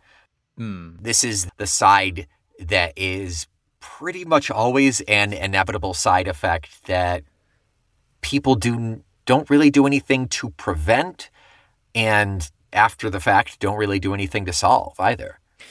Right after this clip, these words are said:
Speaker 1: Yeah, that was my impression as well, that there was some kind of industrial event that happened here, and the trees had to be removed
Speaker 2: Yep.
Speaker 1: to make way for the big machinery.
Speaker 2: Yep.
Speaker 1: A new road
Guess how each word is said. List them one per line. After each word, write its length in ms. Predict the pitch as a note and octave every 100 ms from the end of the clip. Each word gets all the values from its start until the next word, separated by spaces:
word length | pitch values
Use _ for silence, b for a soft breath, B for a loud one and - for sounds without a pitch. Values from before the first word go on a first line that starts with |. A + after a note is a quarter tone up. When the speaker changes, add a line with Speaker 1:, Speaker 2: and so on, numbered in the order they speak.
| B B B -
Speaker 1:
Yeah, 160 | G#2+
that 160 | F#2+ C#3
was 140 | E3+
my 160 | A#2 A2
impression 480 | G#2 G#2 G2 G#2 G2
as 200 | G#2 G2+
well, 240 | G#2+ G2
that 160 | G2 G2+
there 100 | G#2+
was 160 | G2+
some 140 | - A#2+
kind 180 | A2+ G#2
of 100 | F2+
industrial 560 | G2+ A2 A2 A2+ G2
event 400 | G2 F#2+ G2+ G2 -
that 120 | G2+
happened 360 | G2+ G2 G2 F#2
here, 240 | G2 E2
and 460 | E2 F#2+ F2+ F2 F2+
the 100 | -
trees 380 | - C3 A#2 G#2
had 200 | A2+ G2+
to 60 |
be 100 | G#2
removed 500 | G2+ G2 F#2+ F2+ E2+ -
Speaker 2:
Yep. 100 | G2
Speaker 1:
to 60 |
make 220 | G#2 F#2 F2
way 160 | F#2
for 100 | F2
the 60 | F#2+
big 400 | F#2 F#2 F2+ - _ _ _
machinery. 680 | - A#2+ A#2 G#2 F#2+ F#2 F2
Speaker 2:
Yep. 140 | F2+ F2 -
Speaker 1:
A 60 | A#2+
new 180 | A#2+
road 440 | G2+ G#2 G2 F#2+